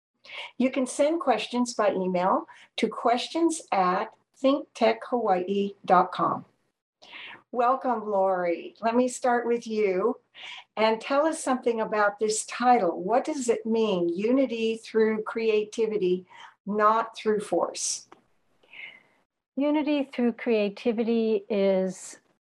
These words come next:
Speaker 2: a goal. It is a practice. It is something that works in the world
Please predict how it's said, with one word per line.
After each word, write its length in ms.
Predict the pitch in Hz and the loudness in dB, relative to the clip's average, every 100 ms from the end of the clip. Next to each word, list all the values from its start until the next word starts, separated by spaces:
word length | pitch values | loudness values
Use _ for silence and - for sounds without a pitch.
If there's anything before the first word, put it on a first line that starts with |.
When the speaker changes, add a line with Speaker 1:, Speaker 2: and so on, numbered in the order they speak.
| - | -6
Speaker 2:
a 380 | 214 202 196 180 _ _ _ _ _ _ - 165 | -2 0 0 -2 _ _ _ _ _ _ -6 -4
goal. 540 | 214 202 226 349 392 - _ _ _ _ _ - | -2 2 2 2 -2 -12 _ _ _ _ _ -4
It 240 | 226 220 | -2 -2
is 240 | 208 202 202 | -2 -2 -2
a 80 | 180 | -4
practice. 920 | - 208 202 - 285 294 - - - _ _ _ - | 2 4 4 2 0 0 -2 -16 -20 _ _ _ -4
It 100 | 214 | -2
is 160 | 202 190 | -2 0
something 400 | 233 254 233 202 | 0 0 0 0
that 200 | 185 - | 0 -2
works 460 | 202 202 220 - 226 | -2 0 -2 -4 -2
in 100 | 202 | 0
the 120 | 180 | 0
world 520 | 170 180 196 269 269 | 0 0 2 0 -2